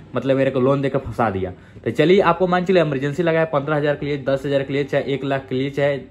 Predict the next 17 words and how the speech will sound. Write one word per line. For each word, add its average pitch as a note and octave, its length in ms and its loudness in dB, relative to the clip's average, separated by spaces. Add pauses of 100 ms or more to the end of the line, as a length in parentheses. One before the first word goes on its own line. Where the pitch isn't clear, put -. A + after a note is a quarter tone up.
पाँच C#3+ 180 0
लाख D3 140 -4 (280)
के B2 80 -6
लिए, E3 180 -4 (260)
चाहे F3+ 200 4
आठ F3 220 2
लाख F3 240 0
तक F3 180 2
आपको D#3+ 220 2
लोन D#3 240 4
चाहिए C#3+ 240 4
तो D3+ 100 0
आपको D3 180 0
आठ D3+ 320 0
लाख D3+ 220 -2
तक - 180 -2
Google C3+ 400 0